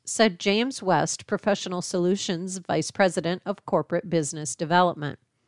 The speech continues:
While malpractice coverage will always remain the company's core product, expanding into new niche product partnerships has been a focus.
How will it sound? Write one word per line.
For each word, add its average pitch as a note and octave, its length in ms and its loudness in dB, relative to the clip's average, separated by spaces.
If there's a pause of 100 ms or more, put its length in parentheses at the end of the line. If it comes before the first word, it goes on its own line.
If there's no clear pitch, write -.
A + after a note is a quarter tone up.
(720)
While G#3+ 240 8
malpractice G3+ 800 2
coverage F3+ 440 2
will F#3+ 200 4
always B3 400 6
remain F#3 460 0 (180)
the F#3 80 -2
company's F#3 600 0
core B3 360 2
product, C#3+ 640 0 (580)
expanding G#3+ 680 2
into F3 260 -2
new G3 300 0
niche E3+ 400 -2
product D#3 400 4
partnerships F3 640 0
has B3 300 0
been F3 160 0
a D#3 80 -2
focus. - 640 -2